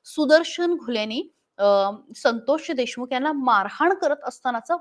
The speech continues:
व्हिडिओ काढलेला होता. म्हणजे किती, अ, क्रूरता कुठल्या पातळीवरती जाऊ शकते, तशा पद्धतीने मारहाण करत असतानाचा व्हिडिओ त्यांनी काढलेला होता. कदाचित त्याला त्याच्याद्वारे दहशत माजवायची असेल किंवा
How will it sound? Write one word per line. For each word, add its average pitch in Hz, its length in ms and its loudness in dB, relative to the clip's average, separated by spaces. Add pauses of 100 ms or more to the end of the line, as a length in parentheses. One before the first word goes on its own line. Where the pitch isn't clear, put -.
व्हिडिओ 220 380 -2
काढलेला 175 440 0
होता. 170 240 -6 (420)
म्हणजे 269 240 0
किती, 403 360 -2 (240)
अ, 233 60 0 (500)
क्रूरता 320 560 6
कुठल्या 339 840 4
पातळीवरती 277 760 4
जाऊ 220 240 0
शकते, 240 320 -6
तशा 214 220 -4
पद्धतीने 226 480 -6
मारहाण 233 560 0 (120)
करत 294 200 4 (160)
असतानाचा 339 800 4
व्हिडिओ 285 280 2
त्यांनी 254 220 -8
काढलेला 214 420 0
होता. 240 300 2 (320)
कदाचित 247 260 2
त्याला 247 180 2
त्याच्याद्वारे 226 420 -4
दहशत 196 560 -4 (100)
माजवायची 233 440 0
असेल 226 340 -6
किंवा 226 200 2